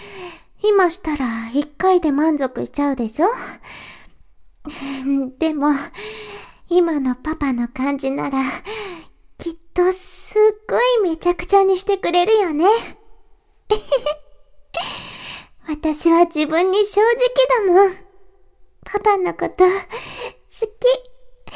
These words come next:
大好き。だから、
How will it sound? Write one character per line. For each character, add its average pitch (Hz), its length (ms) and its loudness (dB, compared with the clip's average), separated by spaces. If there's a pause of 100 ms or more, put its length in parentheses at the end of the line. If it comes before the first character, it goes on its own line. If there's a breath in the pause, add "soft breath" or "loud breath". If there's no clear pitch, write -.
(500 loud breath)
大 440 100 -2
好 415 60 2 (2750 loud breath)
き。 - 20 -8
だ 370 140 2
か 381 160 -8
ら、 349 80 0